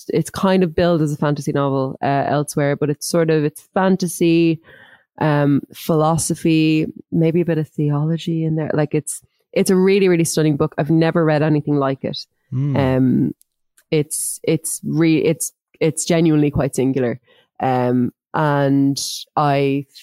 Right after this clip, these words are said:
Speaker 1: a-, anyone, like, I've, my copy of it, I have actually no idea where it is in the world right now. It's somewhere in Dublin, but it's been passed around maybe, like, five or six of my friends who've, like, read it and been like, "Oh, can I, can I lend this to so-and-so?" And then they'll be like, "Oh, well,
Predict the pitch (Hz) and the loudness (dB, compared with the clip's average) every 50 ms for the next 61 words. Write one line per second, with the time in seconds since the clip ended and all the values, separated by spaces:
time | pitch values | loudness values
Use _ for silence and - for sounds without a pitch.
0 | - _ _ _ - 156 - - - 170 165 165 170 165 165 160 156 156 147 151 | -20 _ _ _ -4 -4 -2 -2 -2 0 2 2 2 2 2 2 2 2 2 0
1 | 147 - 147 151 139 - - - - 160 170 165 160 160 165 156 - - 180 165 | 0 0 0 0 -2 -4 -10 -12 -6 -2 0 0 0 0 -2 -2 -2 -2 -2 0
2 | - - 185 170 156 147 131 151 147 139 - 156 151 147 135 151 160 - - - | 0 0 2 2 2 2 2 0 0 0 2 2 2 2 2 0 -2 -2 0 0
3 | 180 160 156 147 147 143 143 143 151 147 143 139 135 131 131 135 135 135 135 135 | 2 2 4 4 2 2 2 2 2 2 2 2 2 2 2 2 2 2 2 0
4 | 139 131 127 - 135 135 131 131 131 135 131 131 127 139 135 127 131 131 127 - | 0 0 0 0 0 2 2 2 0 0 0 0 0 0 0 2 0 0 -2 0
5 | - 165 156 156 143 139 135 139 131 139 139 139 139 131 131 127 123 - _ - | 0 2 2 4 4 4 2 2 2 0 0 0 0 2 0 0 -2 -6 _ -20
6 | - - - - _ - 147 151 - - 160 156 156 165 156 156 156 - - 156 | -20 -20 -20 -16 _ -2 -2 -2 0 0 0 0 2 2 0 0 -2 -2 -2 -2
7 | 147 143 139 139 139 135 147 143 139 135 139 131 127 131 - - - 135 131 131 | 0 2 2 2 2 2 0 0 0 0 0 -2 -2 -4 -4 -4 -4 -2 -2 -2
8 | - 131 147 - 156 135 - - 147 139 - 135 143 135 - 131 131 135 147 151 | -2 -4 -4 -4 -6 -6 -6 -10 -12 -8 -6 -6 -6 -6 -6 -4 -2 0 0 0
9 | 156 - - 143 - 143 139 - - 135 143 135 135 131 143 139 135 - - 139 | -2 -2 -4 -4 -4 -4 -6 -6 -6 -4 -2 -2 -2 -2 -2 -2 -2 -2 -2 -2
10 | 139 131 139 135 135 131 127 139 - - - 247 269 233 - 214 226 240 254 269 | -2 -2 -2 -2 -2 0 -2 -4 -4 -4 -2 -2 -2 -2 0 0 2 2 2 0
11 | 262 233 226 - - - _ _ _ - 220 226 233 240 214 214 - _ _ 220 | 0 -2 -4 -8 -14 -16 _ _ _ -4 -2 0 0 -2 -4 -6 -12 _ _ -4
12 | 226 240 240 226 220 220 214 - - 196 170 - 202 196 208 208 214 202 - 202 | -2 0 0 0 0 -2 -4 -4 -8 -8 -4 -2 0 0 2 2 0 0 -2 -2
13 | 170 160 156 151 143 147 160 151 147 156 165 165 170 165 151 165 147 143 147 160 | 0 0 0 0 0 0 0 0 0 0 0 0 0 0 0 -2 -2 -2 -2 -2
14 | - - 233 220 196 - | 0 0 2 2 0 -2